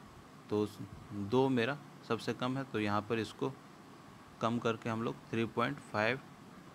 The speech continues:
थ्री लिख देंगे। ओके, थ्री पॉइंट फ़ाइव थ्री लिख देंगे।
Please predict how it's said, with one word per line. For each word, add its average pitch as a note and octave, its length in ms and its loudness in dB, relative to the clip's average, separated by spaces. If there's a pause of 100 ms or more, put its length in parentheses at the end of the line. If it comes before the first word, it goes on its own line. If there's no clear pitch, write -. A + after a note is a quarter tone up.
(260)
थ्री B2 220 4
लिख G#2 220 2
देंगे। F#2+ 340 -2 (240)
ओके, A2 220 -2 (680)
थ्री A#2 180 4
पॉइंट C#3+ 300 -2 (220)
फ़ाइव B2 320 4 (220)
थ्री G#2+ 180 0
लिख G2 200 0
देंगे। F#2+ 300 -4